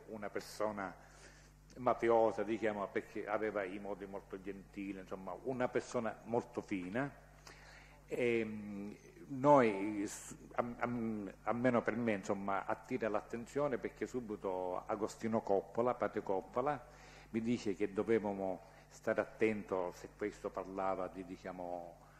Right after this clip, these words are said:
con qualche brigadiere, se andava in matricola, perché Salvatore Rina l'aveva incaricato,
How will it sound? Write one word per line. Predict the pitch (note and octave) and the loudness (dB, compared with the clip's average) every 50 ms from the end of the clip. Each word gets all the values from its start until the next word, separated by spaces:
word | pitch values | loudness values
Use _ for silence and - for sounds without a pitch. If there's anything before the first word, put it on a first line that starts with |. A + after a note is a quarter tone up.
| - - - - - - | -20 -20 -20 -20 -14 -12
con | - F2+ E2+ | -10 -10 -8
qualche | - F2+ - - - | -10 -12 -10 -10 -10
brigadiere, | F2 E2 F2 F2+ E2+ E2+ E2 - - F2+ G2 F#2+ F#2+ F2+ F2 F2 | -8 -6 -6 -6 -6 -6 -8 -4 -2 0 0 0 0 -2 -4 -6
se | E2 - - - - - - - - F#2+ | -8 -10 -12 -14 -14 -14 -14 -10 -6 -4
andava | F#2+ G2 F#2 F2 F#2+ F#2+ F2 F#2 F2+ F2 E2 | -4 -4 -4 -6 -6 -4 -4 -4 -4 -4 -6
in | - F#2 G2 F#2 | -6 -8 -10 -8
matricola, | F#2 F2+ - - - F#2+ F#2+ F#2+ F#2 - - F#2 F#2 F#2+ F2 F2 E2+ | -8 -8 -8 -8 -8 -8 -8 -8 -8 -4 -2 0 0 2 2 0 -2
perché | - - G#2 - - - - G2 F2 F2+ | -2 -4 -6 -6 -6 -4 -4 -4 -4 -4
Salvatore | - - - - - - - - A2+ G#2+ F#2+ A2+ A2+ - C3+ B2+ C#3 C3 G#2 | -6 -10 -16 -16 -16 -16 -4 -2 0 0 2 2 2 4 4 4 4 4 2
Rina | F#2 G2+ G#2 G2 G#2 A#2+ C#3 C#3+ C3+ - - - - - - - - - - | 0 -4 -4 -2 -2 -2 -2 -4 -4 -8 -14 -20 -20 -20 -20 -20 -20 -12 0
l'aveva | G#2+ A#2+ A#2 A#2 A#2+ A2 G2 | 4 6 8 8 8 8 6
incaricato, | G2+ F#2+ G2 F#2 - A#2+ A2+ A#2+ C3+ - - G#2+ G2 F#2+ G#2 - - C3+ C3 A2+ | 4 2 2 0 0 0 0 -2 -4 0 2 4 6 6 4 4 2 0 -2 -2